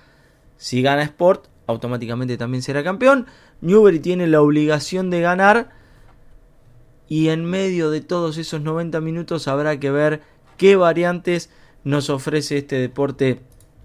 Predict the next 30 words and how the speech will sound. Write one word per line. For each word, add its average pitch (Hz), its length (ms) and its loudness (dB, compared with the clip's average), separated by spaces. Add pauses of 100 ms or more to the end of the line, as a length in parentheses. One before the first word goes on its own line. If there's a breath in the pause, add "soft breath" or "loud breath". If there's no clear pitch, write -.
(260)
siempre 185 460 2
tan 160 160 0
atractivo, 143 640 -2 (320 loud breath)
siempre 151 400 -6
tan 139 180 -4
lindo 139 220 -4
y - 20 -8
siempre 127 300 -6
tan 135 140 -6
llamativo 127 580 -4 (380 loud breath)
como 143 340 2
lo 151 180 4
es 151 160 0
el 135 100 -2
fútbol. 113 480 -4 (320 loud breath)
Un 190 180 0
sport 190 420 0
que 202 320 2 (360 soft breath)
ha 165 200 2
ido 175 220 2
de 151 100 2
menos 160 320 -4
a 156 40 0
más, 226 440 2 (180)
que 143 80 -6
en 135 80 -4
el 139 100 0
Apertura 143 460 0
tal 139 160 -2
vez 147 300 0